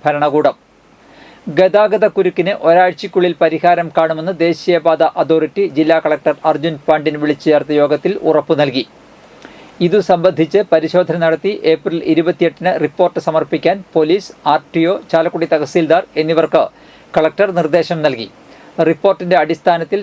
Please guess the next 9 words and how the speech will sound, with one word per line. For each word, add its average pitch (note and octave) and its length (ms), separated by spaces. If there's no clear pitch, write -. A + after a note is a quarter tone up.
ടോൾ F3+ 240
പിരിവ് E3 300
നിർത്തിവയ്ക്കുന്ന E3 580
ഉത്തരവ് D#3+ 340
സംബന്ധിച്ച് D#3+ 460
അന്തിമ D#3 340
തീരുമാനം D#3 420
എടുക്കുമെന്നും D#3+ 480
ജില്ലാ D3+ 180